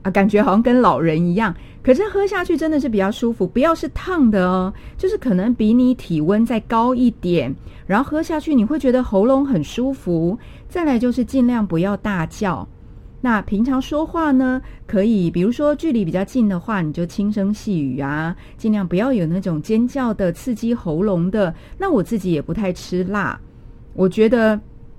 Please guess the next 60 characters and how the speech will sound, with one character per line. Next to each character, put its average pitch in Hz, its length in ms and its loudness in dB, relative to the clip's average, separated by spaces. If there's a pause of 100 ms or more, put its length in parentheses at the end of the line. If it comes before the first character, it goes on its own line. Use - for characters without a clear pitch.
(520)
一 254 100 2
方 262 160 2
面 269 160 4
是 262 120 2
我 185 140 2
吃 233 260 -2
辣， 233 220 2
我 151 80 -2
的 160 140 0
肚 220 180 -2
子 180 100 -4
会 202 160 0
不 - 80 -4
太 185 200 0
舒 175 260 -2
服 143 240 -10
啦； - 260 -10
另 277 160 2
外 294 140 0
一 277 60 0
方 262 200 0
面 269 120 2
也 170 100 0
是 208 140 -2
为 208 100 2
了 175 100 0
自 170 140 -8
己 147 140 -6
的 139 100 -4
喉 - 240 -8
咙。 160 300 -4 (580)
然 277 140 2
后 381 160 0
还 226 240 0
有 302 240 2
一 180 160 0
个 196 260 0
是， 196 420 0 (300)
比 - 80 0
如 262 100 4
说， 349 440 -2
呃， 175 340 2
如 233 100 2
果 311 140 6
要 240 140 2
上 247 260 0
课 233 180 -2
的 170 140 0
话， 202 260 -2
上 233 200 -2
课 226 160 -2
之 233 160 -4
前 160 360 -4
可 180 120 -2
能 165 120 0
一 320 120 -2
两 196 240 0
个 160 80 -2
小 156 200 -4
时 156 360 -4